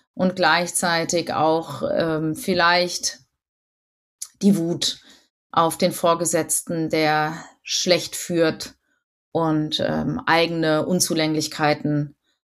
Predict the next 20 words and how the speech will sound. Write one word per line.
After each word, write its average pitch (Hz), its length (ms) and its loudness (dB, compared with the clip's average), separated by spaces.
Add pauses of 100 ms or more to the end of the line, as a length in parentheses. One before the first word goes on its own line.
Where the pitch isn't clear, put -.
(280)
auf - 480 0 (1400)
mich - 320 2
als 151 380 2
Projektleiter 147 600 0
jetzt 143 280 -2
ablädt, - 640 -6
ne? 226 260 2
Also 170 180 -2
das 170 180 -2
heißt, 196 220 2 (400)
wir, 175 380 2
wir 170 140 0
schauen 190 340 4
uns 180 180 -2
genau 175 380 2
an, 190 460 2
wo 208 260 2
genau 175 380 2
der 175 120 2
Leidensdruck 160 840 0